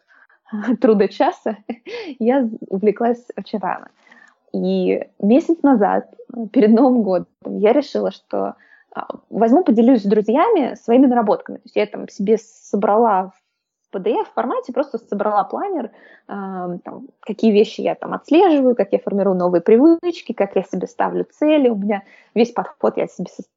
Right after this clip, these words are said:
ставлю девятинедельные спринты. В общем, как я все, ко всему этому поп-, вопросу подхожу, я решила р-, по-, просто показать своим друзьям.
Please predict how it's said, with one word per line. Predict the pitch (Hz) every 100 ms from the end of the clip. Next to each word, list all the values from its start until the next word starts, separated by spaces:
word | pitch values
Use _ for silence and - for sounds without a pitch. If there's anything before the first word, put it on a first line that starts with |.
| _
ставлю | _ 208 202 202
девятинедельные | 185 208 208 208 190 185 180 170
спринты. | - - 226 269 320 311
В | 254
общем, | 196 202
как | 269
я | 220
все, | - 202
ко | 190
всему | 226 233
этому | 226 196
поп-, | 202 190 -
вопросу | 220 - 214 -
подхожу, | 208 214 277 415 - _ _ _ _
я | 240 339
решила | - 277
р-, | 226 -
по-, | 202
просто | - 262 262
показать | - 226 226 233
своим | 208 196
друзьям. | 196 - -